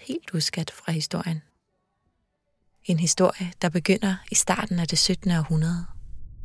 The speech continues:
Undergangsårhundrede, hvis man skulle tro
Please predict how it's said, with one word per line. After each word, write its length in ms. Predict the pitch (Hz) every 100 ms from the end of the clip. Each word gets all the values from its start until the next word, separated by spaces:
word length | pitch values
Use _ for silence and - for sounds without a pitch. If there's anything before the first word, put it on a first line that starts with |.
| - - - - - - -
Undergangsårhundrede, 1080 | 180 165 180 175 160 - 156 165 156 156 156 - -
hvis 180 | - -
man 80 | 156
skulle 200 | - 170
tro 260 | - 160